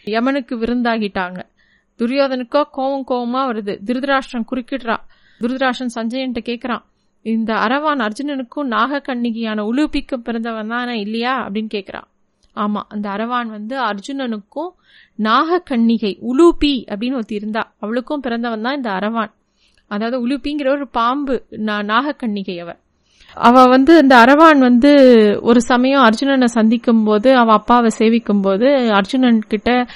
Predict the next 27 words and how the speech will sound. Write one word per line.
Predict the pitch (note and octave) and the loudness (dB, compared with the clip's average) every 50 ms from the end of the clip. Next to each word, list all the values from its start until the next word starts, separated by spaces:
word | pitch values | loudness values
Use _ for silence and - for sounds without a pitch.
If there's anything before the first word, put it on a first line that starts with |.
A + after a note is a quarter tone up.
| - - - _ | -18 -20 -8 _
"நான் | - A3+ A3+ | 2 4 6
உங்களுக்கு, | A3 A3 A3 G#3+ G#3+ | 6 6 4 4 2
நான் | G#3 G#3+ G#3 | 2 4 4
என்ன | G3+ G#3 A3 A#3+ | 4 4 4 4
பண்ணணும்னு?" | A#3+ A#3 A#3+ A3+ A3 G#3+ G#3+ A3 A#3 | 4 4 4 4 4 4 4 4 4
கேட்கும் | A3+ - A3 G#3+ - - G#3+ | 4 4 2 2 2 2 2
போது, | G#3 G#3+ A#3+ | 2 2 4
அர்ஜுனன் | C4+ B3 A3+ G#3+ B3+ C4 C4 A#3+ | 4 4 2 2 0 0 0 0
வந்து, | A3 G#3+ G#3+ B3 | 2 2 2 2
"என்னைக்காவது | B3+ A3 A3 A3 A3+ - B3+ B3 B3+ C#4 C#4 D#4 B3 A3 - - | 4 4 4 4 4 4 4 4 6 6 4 2 0 0 2 4
போர் | B3+ B3+ B3+ B3+ A#3+ | 4 6 6 6 4
நடந்தா | A#3 G#3+ G#3+ G#3 G3+ G#3 G#3 A3+ B3 | 4 2 2 2 0 0 0 0 0
நீ | B3+ A#3+ A#3+ A#3 | 2 2 2 2
எங்க | A3 G3+ G#3 G3+ A3+ G3+ - G#3+ | 2 2 0 0 -2 -2 -2 -2
பக்கத்துல | - A#3 A#3 - B3+ | -2 -2 -2 0 2
இருந்து | A#3+ A3+ G#3 G#3+ G#3+ A#3+ | 2 2 2 2 2 0
சண்டை | A3+ - G3 G3 G#3 G#3+ G#3+ | 0 -2 0 0 0 0 0
போடுன்னு" | - G#3 G3 G3+ G#3 A3+ A3+ - | -2 -2 0 0 0 0 0 -2
கேட்டிருக்கா. | G#3+ G3+ - G3 - - - - _ _ _ - - _ _ _ _ _ _ _ _ _ _ _ | -2 -2 -2 -4 -4 -6 -8 -8 _ _ _ -20 -20 _ _ _ _ _ _ _ _ _ _ _
அதனாலதான் | - G#3 A3+ A#3 A#3 A3+ A3 A3+ C4+ D4 | -2 2 4 4 4 4 4 4 2 0
இப்போ | C#4+ A#3+ - A#3 | 0 0 -2 0
வந்து | A3 G#3+ A3 A3+ C4 | 0 2 2 4 4
அரவான் | A#3+ A3 A3 A3+ A#3 A#3 A3+ | 4 4 4 6 6 6 4
வந்து | G#3+ G3+ G3+ A3 B3+ | 4 4 4 6 6
இந்த | C4 A#3 A3 | 6 6 6
பாரத | G3+ G3+ G3+ G3+ G#3 G#3+ A3+ A3+ A#3 A3+ G#3 - | 6 4 4 4 4 4 2 2 2 0 0 -2
போர்ல | G#3+ G3+ F#3+ F#3+ F#3+ G3 G#3+ C4+ | -2 0 0 0 2 0 0 0